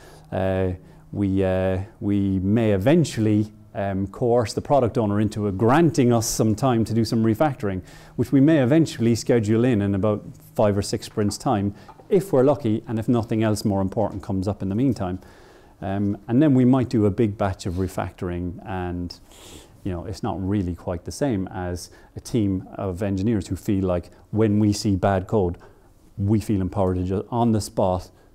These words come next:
within reason, make it better. And that means our code base is healthier, enables us to make changes with more confidence and more quickly without dealing with, uh, a whole mess of spaghetti. And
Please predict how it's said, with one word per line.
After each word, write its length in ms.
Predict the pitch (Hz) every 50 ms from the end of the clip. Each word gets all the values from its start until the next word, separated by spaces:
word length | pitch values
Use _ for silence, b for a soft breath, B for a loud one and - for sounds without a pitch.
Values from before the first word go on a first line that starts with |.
| b b b b _
within 460 | - 123 147 147 131 143 139 131 131
reason, 580 | 127 127 123 120 110 98 104 95 95 98 98 101 - - - - -
make 260 | 107 107 110 110 -
it 140 | 117 85 -
better. 420 | - 98 95 87 90 90 90 90 B B B B -
And 60 | 95
that 140 | 98 73 107
means 180 | 104 95 90
our 100 | 95 90
code 340 | 85 - - 120 120 117 104
base 260 | 113 110 110 104 -
is 120 | 95 87 -
healthier, 480 | - 107 101 95 - 101 98 95 95 B B B B -
enables 500 | 101 92 101 110 120 123 107 117 107 104
us 100 | 117 110
to 100 | - -
make 200 | 107 107 104 104
changes 360 | - - 110 104 101 95 92
with 160 | 98 98 95 -
more 160 | 104 95 92
confidence 520 | - - 107 98 95 - 92 95 95 -
and 100 | 92 95
more 160 | 104 113 120
quickly 400 | 110 - - 104 92 - 107 98
without 320 | 95 95 95 104 113 110 107
dealing 260 | 110 104 98 98 95
with, 140 | 95 95 92 - - -
uh, 180 | - 98 92 98 110
a 60 | -
whole 160 | 98 104 110 101
mess 300 | 101 104 101 95 - 104
of 80 | 95
spaghetti. 560 | - - - 95 95 101 95 - - 95 90 b b b b b b b b b _ _ -
And 380 | 127 127 123 123 120 120 -